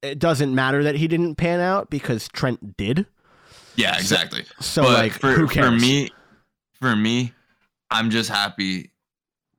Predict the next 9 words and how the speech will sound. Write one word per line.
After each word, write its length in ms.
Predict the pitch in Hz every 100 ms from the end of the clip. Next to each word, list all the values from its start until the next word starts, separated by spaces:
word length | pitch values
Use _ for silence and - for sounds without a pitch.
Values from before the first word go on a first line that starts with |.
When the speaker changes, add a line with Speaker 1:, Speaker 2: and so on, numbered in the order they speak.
| _ _ -
Speaker 2:
that 140 | 107
you 180 | 101 104
didn't 240 | 101 92 71
have 500 | 101 92 92 90 - _ _ _ _ _ _ _ _ -
Nathaniel 580 | 104 92 92 92 90
Clyne 360 | 87 98 92 92
for 160 | 95 95
that 220 | 90 85
year, 320 | 85 62